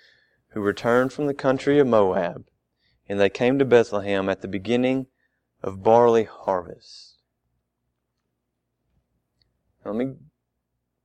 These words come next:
let you in on where we're going. This is the point. God works providentially in our lives for His glory and our good.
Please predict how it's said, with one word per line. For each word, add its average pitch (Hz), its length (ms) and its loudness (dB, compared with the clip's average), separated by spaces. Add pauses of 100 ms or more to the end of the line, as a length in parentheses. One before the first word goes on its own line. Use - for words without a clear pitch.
(240)
let 123 300 -2
you 117 80 -2
in 117 160 0
on 101 160 0
where 104 120 4
we're 95 140 -6
going. 90 460 -4 (1500)
This 120 240 -4
is 139 140 -8
the 131 100 -6
point. 92 400 -6 (1400)
God 131 300 4
works 127 340 2
providentially 127 880 2
in 98 80 0
our 117 180 4
lives 92 640 0
for 92 140 -8
His 135 280 -4
glory 120 580 -2 (1200)
and 98 160 -2
our 101 240 4
good. 92 540 -2